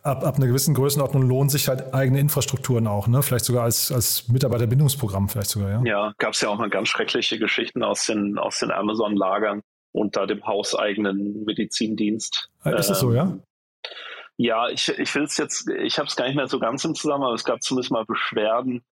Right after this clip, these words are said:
Speaker 2: dass, ähm, also Amazon hatte immer sehr, sehr niedrige, wenn ich's richtig verstanden hab, sehr niedrige Krankheitsquoten in den Lagern in den U S A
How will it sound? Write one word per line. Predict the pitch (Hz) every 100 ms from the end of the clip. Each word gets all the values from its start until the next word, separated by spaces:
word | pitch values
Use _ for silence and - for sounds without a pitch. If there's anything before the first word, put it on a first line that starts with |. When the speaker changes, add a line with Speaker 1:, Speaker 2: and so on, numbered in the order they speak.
| _ _ - -
Speaker 2:
dass, | 127 104 - - -
ähm, | 117 110 104 101 - -
also | 113 113
Amazon | 110 113 113
hatte | 113 107
immer | 113 104
sehr, | 107 101
sehr | 107
niedrige, | 113 117 131 127 131
wenn | 117
ich's | 110
richtig | 104 - 110
verstanden | 117 - 113 110
hab, | 113
sehr | 113
niedrige | 107 110 104 104 104 98
Krankheitsquoten | - 104 120 - - 135 - 131
in | 123
den | 117
Lagern | 113 113 139
in | 131
den | 127 131
U | -
S | 127 135
A | 139